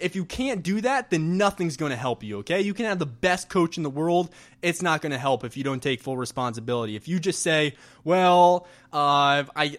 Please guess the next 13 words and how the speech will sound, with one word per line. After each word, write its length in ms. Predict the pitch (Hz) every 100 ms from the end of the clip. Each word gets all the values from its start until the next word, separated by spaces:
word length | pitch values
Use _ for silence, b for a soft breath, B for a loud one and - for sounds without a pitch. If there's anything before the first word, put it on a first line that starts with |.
| -
I 100 | 151
can't 360 | - 175 156 131
do 240 | 143 147
it, 360 | 143 - - -
uh, 280 | 127 127 123
because 380 | 123 123 139 127
of 100 | 123
X, 200 | 123 -
Y, 140 | 123
or 160 | 120 113
Z," 320 | 113 113 113
or, 360 | 117 117 117 131
or, 460 | - 123 123 123